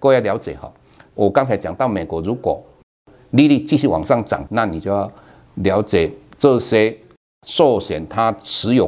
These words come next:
国外的债券部位越大的话，它将来的损失会越大。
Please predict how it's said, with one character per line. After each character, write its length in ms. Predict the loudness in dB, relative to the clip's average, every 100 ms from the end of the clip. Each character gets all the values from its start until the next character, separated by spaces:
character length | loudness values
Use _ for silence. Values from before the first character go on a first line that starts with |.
| -2
国 160 | -2 2
外 200 | 2 2
的 260 | -2 -6 -6 _ _
债 220 | -4 -2 0
券 200 | 0 -2 -6 -20 _
部 160 | 0 2
位 160 | 2 0
越 160 | -4
大 220 | -2 -2 -4
的 100 | -2
话， 240 | -2 -2 -6 -8
它 120 | -6
将 240 | -2 -2
来 120 | -2 -4
的 140 | -6
损 280 | -4 -4 -4 -4
失 180 | 0 0
会 300 | 2 2 0 -6
越 120 | -2
大。 240 | 0 0